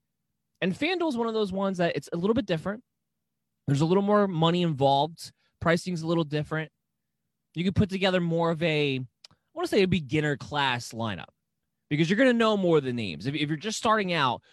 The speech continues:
you're gonna be able to forward more of the big time names that you are actually familiar with in the first place. So I, FanDuel to me, it's really a great place to get started playing D F S because of that reason.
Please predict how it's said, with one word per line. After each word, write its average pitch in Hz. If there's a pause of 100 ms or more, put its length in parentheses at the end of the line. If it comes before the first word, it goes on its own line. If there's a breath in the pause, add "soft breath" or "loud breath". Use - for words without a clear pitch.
(100)
you're 180
gonna 208
be 202
able 190
to -
forward 185
more 151
of 147
the 127
big 139
time 131
names 123
that 120
you 127
are 120
actually 117
familiar 113
with 104
in 101
the 98
first 90
place. - (840)
So 160
I, 170 (100)
FanDuel 226
to 165
me, 143 (560)
it's 156
really 247
a 214
great 170
place 156
to -
get 127
started 165 (440)
playing 180
D 190
F 190
S 190
because 160
of 170
that 170
reason. 180